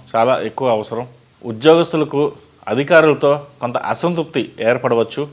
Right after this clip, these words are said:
మీ టెన్షన్స్తో ఇతరులతో మాట్లాడేటప్పుడు జాగ్రత్త వహించాలి. మీ యొక్క అంతర్గత విషయాలు, ఉద్యోగ విషయాలు కానీ,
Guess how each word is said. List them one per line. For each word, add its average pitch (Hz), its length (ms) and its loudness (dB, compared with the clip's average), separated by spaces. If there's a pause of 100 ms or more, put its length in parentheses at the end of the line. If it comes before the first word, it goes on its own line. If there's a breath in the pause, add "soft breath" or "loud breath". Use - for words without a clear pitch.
(240)
మీ 151 140 2
టెన్షన్స్తో 151 760 -2 (140)
ఇతరులతో 151 500 0
మాట్లాడేటప్పుడు 127 840 -4 (460 soft breath)
జాగ్రత్త 127 380 4
వహించాలి. 117 540 -4 (340)
మీ 127 100 -2
యొక్క 139 260 2
అంతర్గత 147 680 -4
విషయాలు, 131 760 0 (580 soft breath)
ఉద్యోగ 156 380 2
విషయాలు 123 400 0
కానీ, 120 440 -4